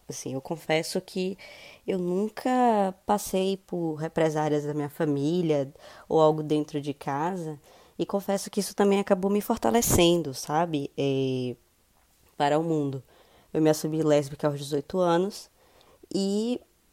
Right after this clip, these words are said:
eu acho que a minha maior vergonha no momento, na época, na verdade eu não sei se isso é vergonha ou se é o medo, era de ser apontada pelas minhas amigas, é, é, que eu só queria, por exemplo, ficar <laughs> com elas, que é uma coisa que,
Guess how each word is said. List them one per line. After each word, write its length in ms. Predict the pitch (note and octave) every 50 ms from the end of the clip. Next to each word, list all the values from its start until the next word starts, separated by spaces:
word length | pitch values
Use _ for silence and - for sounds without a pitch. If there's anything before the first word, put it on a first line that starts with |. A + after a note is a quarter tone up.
| _ _ -
eu 160 | - F#3+ G3+
acho 220 | G3+ G3+ G3+ - G#3
que 140 | - A3+ G#3+
a 60 | G3+
minha 200 | G#3 G#3 G#3 G#3+
maior 280 | G#3+ G#3 G#3+ A3+ C4+
vergonha 560 | F#4+ F#4+ F4+ D#4+ C4 F#3 F3+ F3+ F3+ F3+ F3+ F3
no 100 | F3 E3+
momento, 680 | E3+ D#3+ D#3+ E3 F3 E3 F3+ G#3 B3+ F4 F4 - G3 E3+
na 140 | D#3 D3 D3
época, 680 | D#3 E3+ A3 - - - - - - - D#3 C#3 C#3+ - - - - - - _ _ _ -
na 80 | F#3
verdade 260 | G3 G#3 G#3+ A3 A3
eu 40 | A3+
não 100 | A#3 A#3+
sei 200 | - - G#3+ G#3+
se 120 | - - G3
isso 140 | - -
é 40 | F3+
vergonha 440 | D#3+ E3+ E3 D#3 D#3 E3+ E3 E3 E3
ou 40 | D#3
se 160 | - - E3+
é 60 | D#3+
o 60 | D3+
medo, 580 | D3+ D3+ D#3 D#3 E3 F#3+ G#3+ F#3+ F#3 D#3+ D#3 D3+ - _ _ _ - - - - - _
era 240 | - F3 F3+ F#3+ G3
de 120 | F#3 G3+ G3
ser 160 | - - G3
apontada 680 | F#3+ F#3+ - G3+ G#3 G#3 - G3+ F#3 F#3+ G3+ G3+ G#3
pelas 300 | G3+ - G3 F#3+ F#3+ E3+
minhas 240 | F3+ F3+ F3+ F3+ F3+
amigas, 720 | F#3+ F#3+ F#3 F3+ F3+ F3+ F3+ F#3+ G#3 G#3+ G#3+ - - - - _ _ _ _ _ _ _ _ _ - -
é, 360 | - F3+ F3+ F3+ F3 F3 E3+ - -
é, 680 | F3 F3 F3 F3 E3+ E3+ E3+ E3 E3 D#3+ D#3+ E3 D#3+ -
que 180 | - - G3 F#3+
eu 160 | F#3 F#3+ G3
só 200 | - - G3 G3
queria, 360 | - G#3 G3 F#3 F#3 F#3+ F#3+
por 180 | - - F#3+ G3+
exemplo, 400 | G3 F3+ F#3 F3+ F3 - G3 F#3
ficar 400 | - G#3+ - - F#3 F#3 F#3+ -
<laughs> 0 |
com 240 | - - - G#3+
elas, 420 | G#3 G#3 F3+ D#3 C#3+ C#3+ D3 - -
que 120 | - E3
é 40 | D#3+
uma 160 | D3+ D#3 D#3 D#3
coisa 360 | - D#3+ D3+ D#3 D#3 D#3+ D#3+
que, 400 | - - - D#3+ D3+ D#3 E3+